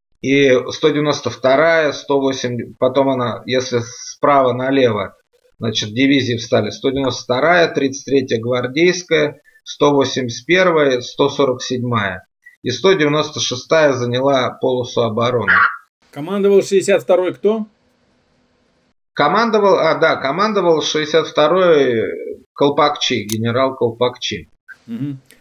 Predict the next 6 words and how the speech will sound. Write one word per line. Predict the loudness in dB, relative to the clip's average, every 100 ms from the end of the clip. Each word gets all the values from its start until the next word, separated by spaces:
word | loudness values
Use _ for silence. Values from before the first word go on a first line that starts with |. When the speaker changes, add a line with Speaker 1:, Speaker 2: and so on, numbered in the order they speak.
| _
Speaker 2:
А | -4
Сталинградским | 0 0 4 2 2 -2
фронтом? | 2 0 0 -6 -10 -8
Speaker 1:
А | -4
Сталинградским | 0 2 2 0 0 -2 -8
фронтом | -6 -2 -2 -2 0 0 2 -2 -6 -10